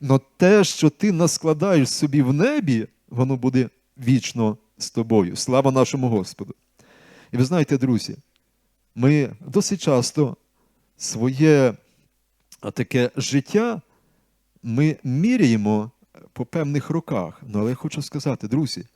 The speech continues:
кожна людина, вона є вічна. Це коротке земне життя, це тільки невеличка частинка життя. Попереду вічність.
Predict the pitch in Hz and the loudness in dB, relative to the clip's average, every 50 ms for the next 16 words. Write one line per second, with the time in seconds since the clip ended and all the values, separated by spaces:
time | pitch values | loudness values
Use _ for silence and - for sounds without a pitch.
0 | _ _ _ _ - 113 120 156 160 - 202 190 185 190 160 170 170 156 151 143 | _ _ _ _ -8 -4 -4 -4 -2 -2 -2 2 2 2 2 2 0 2 0 0
1 | 139 147 143 147 143 127 135 139 135 139 151 107 - - - - - _ _ _ | 0 0 0 2 2 2 2 0 0 -2 -2 -2 -4 -8 -16 -16 -20 _ _ _
2 | _ _ _ _ _ _ _ _ _ _ _ _ _ - - - 180 160 - - | _ _ _ _ _ _ _ _ _ _ _ _ _ -10 -8 -6 -6 -4 0 0
3 | 143 147 180 175 - - - 127 107 - 143 131 123 147 165 147 - 156 156 - | 2 2 2 0 -2 -4 -6 -8 -6 -4 -4 -4 -4 -2 -2 -2 0 0 -2 -2
4 | - 226 220 185 - - - - 156 151 - 214 180 165 - - 175 175 175 180 | 0 -2 0 0 0 -2 -2 -4 -2 -2 -2 -4 -4 -4 -2 -4 -2 0 2 2
5 | 170 165 190 226 247 277 - - - 208 - - - 180 160 - - - - 262 | 4 4 4 4 4 0 -2 0 0 0 -2 0 0 -2 -2 -2 -4 -4 -4 -4
6 | 262 226 165 - 147 135 131 - _ _ _ _ _ _ - - 131 101 - 208 | -4 -4 0 0 0 0 0 -4 _ _ _ _ _ _ -12 -10 -8 -4 -4 -4
7 | - - 180 151 113 87 82 - _ _ _ _ _ _ _ _ _ _ _ _ | -2 0 0 0 0 0 -4 -10 _ _ _ _ _ _ _ _ _ _ _ _
8 | _ _ _ _ _ - 107 - - 131 120 113 110 104 113 110 101 101 - _ | _ _ _ _ _ -12 -12 -6 -4 -4 -2 -2 -2 -2 -2 -2 -2 -4 -8 _
9 | _ _ - 120 117 123 110 - - - 196 185 180 - - - - | _ _ -10 -4 -4 -4 -4 -4 -10 -14 -14 -16 -14 -14 -16 -16 -18